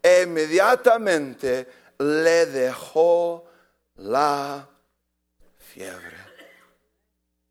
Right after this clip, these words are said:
La segunda cosa que vemos ahora aquí, hermanos, es la restauración de la suegra. La suegra de Pedro tenía fiebre. Y de acuerdo a, a Lucas, quien era un médico,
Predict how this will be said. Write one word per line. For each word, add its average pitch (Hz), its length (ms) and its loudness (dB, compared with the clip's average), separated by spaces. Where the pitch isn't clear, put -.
La 170 100 -4
segunda 196 440 0
cosa 170 300 -2
que 160 120 -2
vemos 156 340 -2
ahora 151 280 2
aquí, 151 240 -4
hermanos, 143 400 -2
es 170 380 2
la 151 360 0
restauración 151 1400 -2
de 123 180 -2
la 135 180 -4
suegra. 139 760 -4
La 202 220 0
suegra 233 760 0
de 175 180 -4
Pedro 147 640 -2
tenía 131 400 -8
fiebre. 143 680 -4
Y 202 140 2
de 190 120 4
acuerdo 247 380 6
a, 185 100 4
a 185 100 4
Lucas, 190 800 -2
quien 156 180 -6
era 160 240 4
un 156 300 -6
médico, 143 840 0